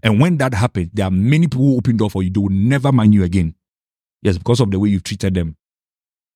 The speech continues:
Am I helping someone? Yeah. There are people, no matter the amount of prayer you pray, if you don't deal with familiarity, there are some doors that will never open for you.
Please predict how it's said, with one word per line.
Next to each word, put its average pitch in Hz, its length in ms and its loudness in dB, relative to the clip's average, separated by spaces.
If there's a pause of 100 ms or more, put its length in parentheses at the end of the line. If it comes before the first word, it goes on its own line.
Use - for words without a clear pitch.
(120)
Am 135 100 2
I 233 80 2
helping 170 260 2
someone? 107 400 -2 (540)
Yeah. - 80 -10 (100)
There 131 200 2
are - 100 -4 (120)
people, 226 340 -2
no 226 180 4
matter 208 320 -4
the 160 140 2
amount 151 260 0
of 113 140 -2
prayer 143 240 -2
you 120 140 0
pray, 107 380 2 (520)
if 175 180 0
you 151 80 0
don't 185 400 0
deal 180 220 4
with 135 160 0
familiarity, 110 720 -2 (280)
there 123 140 -4
are 113 40 -8
some 117 280 -8
doors 165 220 -6
that 143 100 -10
will 120 180 -8
never 151 380 0
open 135 280 2
for 95 120 -4
you. 90 140 -2